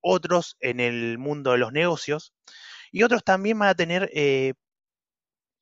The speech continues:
posiciones aceptables en, como arquitectos en la corte del sultán, ¿sí? ¿Por qué? Porque tenían,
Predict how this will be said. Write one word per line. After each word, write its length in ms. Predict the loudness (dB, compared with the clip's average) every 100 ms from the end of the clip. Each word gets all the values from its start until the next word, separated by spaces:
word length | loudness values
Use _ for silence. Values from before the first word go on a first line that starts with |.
| _ -2
posiciones 500 | -2 0 -4 -4 -4
aceptables 760 | -2 -4 2 2 2 0 -4 -8
en, 200 | -10 -8
como 300 | -4 -2 0
arquitectos 920 | 0 -2 -6 -8 -4 -4 _ -6 -6 -6
en 140 | -4
la 100 | -2
corte 340 | -2 -2 -2 -2
del 120 | -4
sultán, 460 | -8 -12 -14 -18 _ _ _ _ _ _
¿sí? 320 | -2 -2 -2 -12 -20 -8 0
¿Por 200 | 0 2
qué? 140 | 0
Porque 260 | 2 0 0
tenían, 480 | -2 -2 -4 -8